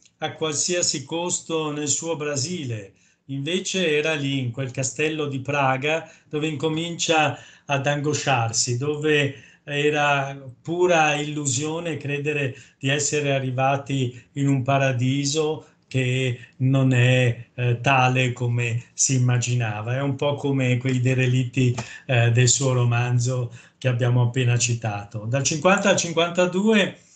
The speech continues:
Giorgi abita in Cecoslovacchia, da lì viaggia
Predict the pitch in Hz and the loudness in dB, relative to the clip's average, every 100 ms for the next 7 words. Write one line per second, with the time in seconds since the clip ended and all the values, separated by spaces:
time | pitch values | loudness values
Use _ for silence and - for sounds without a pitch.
0 | _ _ - 151 139 185 208 185 185 165 | _ _ -10 -4 2 2 2 -2 -4 -4
1 | 139 _ _ 151 160 165 147 160 151 143 | -8 _ _ -4 -4 -4 -4 -4 -4 -6
2 | 151 143 147 143 147 147 - 190 151 135 | -8 -8 -8 -4 -4 -4 -2 0 2 2
3 | 139 139 170 170 139 139 139 143 135 123 | -2 -4 -6 -2 0 0 0 -2 -2 -2